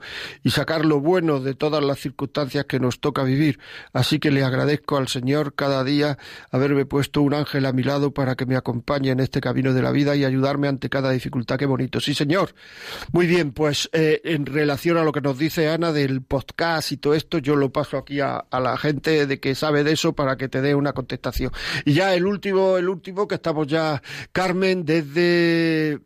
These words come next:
mm, ¿desde dónde ha llamado Carmen? Pues no me acuerdo, desde Navarra. Carmen, buenos días. No está Carmen. Ha colgado Carmen. Bueno, pues nada. Carmen, mm, un saludo. <laughs> Has colgado, no sé por qué no, no has entrado. Muy bien, pues esto es,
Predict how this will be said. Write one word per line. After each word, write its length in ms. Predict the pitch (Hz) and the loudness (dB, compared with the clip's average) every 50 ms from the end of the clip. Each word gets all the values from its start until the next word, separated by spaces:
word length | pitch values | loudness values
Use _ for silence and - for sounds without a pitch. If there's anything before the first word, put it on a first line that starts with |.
| _ - | _ -12
mm, 300 | 160 143 143 139 131 127 117 - - | -8 -6 -6 -4 -4 -6 -8 -10 -8
¿desde 300 | 139 143 139 127 131 139 | -2 -2 0 0 0 0
dónde 260 | 131 143 139 131 135 | 0 0 0 0 0
ha 40 | 135 | 0
llamado 340 | 131 131 131 135 131 135 127 | 0 0 -2 0 -2 -2 -2
Carmen? 420 | - 131 127 123 120 123 127 127 - | -2 -4 -4 -4 -6 -10 -12 -10 -4
Pues 140 | - 143 | -2 0
no 80 | 139 143 | 0 0
me 80 | 127 127 | -2 -2
acuerdo, 300 | 131 - 139 135 135 135 | -2 -2 -2 2 2 2
desde 200 | 139 131 156 156 | 2 2 2 2
Navarra. 480 | 156 170 185 190 175 156 156 151 151 | 2 2 2 0 0 0 -2 -4 -2
Carmen, 320 | - 185 208 190 185 175 156 | -2 -2 -2 0 -2 -2 0
buenos 240 | 160 214 208 196 | 2 2 0 2
días. 300 | 180 180 156 139 123 120 _ _ _ _ _ _ _ _ _ _ - - - - - _ | 0 0 0 0 -4 -8 _ _ _ _ _ _ _ _ _ _ -20 -20 -20 -20 -12 _
No 100 | - 180 | 0 0
está 240 | 196 - - 180 156 | 0 2 0 -2 -2
Carmen. 380 | - 147 135 127 127 131 123 - _ - - - - - _ _ _ | 0 -2 -2 -2 -4 -8 -8 -10 _ -20 -20 -20 -20 -20 _ _ _
Ha 160 | 165 165 175 | 0 0 0
colgado 480 | - - 156 156 151 156 160 156 151 139 | 0 0 0 2 2 2 0 0 -2 -2
Carmen. 320 | - 139 135 123 139 143 147 | -4 -6 -6 -8 -12 -12 -4
Bueno, 300 | 147 165 151 120 - - | 0 0 0 0 -4 -4
pues 140 | - 147 139 | -4 -2 -2
nada. 300 | 156 147 123 123 113 - - - - - - - - - - _ | 0 -2 -2 -4 -8 -12 -14 -16 -14 -12 -12 -14 -14 -18 -14 _
Carmen, 520 | - 156 156 156 160 165 175 185 - - _ | -2 0 0 2 2 2 2 0 -2 -8 _
mm, 380 | - 156 135 131 127 123 120 120 127 - | -4 -2 -2 0 0 -2 -2 -4 -6 -4
un 120 | - 131 117 | -4 -2 0
saludo. 360 | 127 135 139 156 160 135 135 - - - 175 | 2 2 2 2 2 0 0 0 0 0 2
<laughs> 200 | 190 147 131 - | 0 0 0 -4
Has 120 | 143 139 | -6 -4
colgado, 540 | _ - 147 135 139 147 147 151 156 151 147 | _ -2 -2 0 0 0 2 2 2 0 0
no 140 | 127 139 135 | -2 -4 -6
sé 160 | - 143 127 | -4 -6 -6
por 140 | 123 131 - | -6 -6 -4
qué 140 | - 135 | -4 -2
no, 300 | 127 127 127 127 123 117 - | -2 0 0 0 -2 -2 -2
no 160 | 127 127 135 | -2 0 0
has 160 | 139 131 - - | 0 0 0 -2
entrado. 400 | 123 120 - - 123 127 127 - - - - - - - - - | -4 -6 -4 -4 -2 -2 -2 -4 -6 -6 -8 -10 -10 -12 -2 0
Muy 140 | 170 170 | 2 2
bien, 200 | 156 156 147 139 | 4 2 0 0
pues 220 | - - 143 131 185 | -4 -6 -6 -4 -4
esto 320 | 180 175 - 214 196 185 | -4 -2 0 0 2 2
es, 260 | 190 190 165 - - | 2 2 0 -2 -6